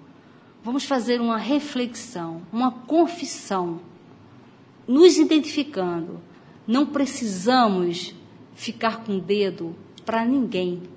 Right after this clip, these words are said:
Não precisamos nos esconder atrás de um celular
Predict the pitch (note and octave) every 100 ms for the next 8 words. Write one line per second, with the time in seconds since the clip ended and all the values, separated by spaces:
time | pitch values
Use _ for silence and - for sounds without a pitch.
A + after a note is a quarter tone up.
0 | - - - - A3 A#3 A#3 A#3 F#3+ A3
1 | A3 F#3+ G3+ G3 G3+ - A3 F#3 F#3 F#3+
2 | - - - - - G3+ G3+ G3+ F#3+ F#3
3 | F3 - F3 F3+ F3 G3 F3+ F3 E3+ F3
4 | -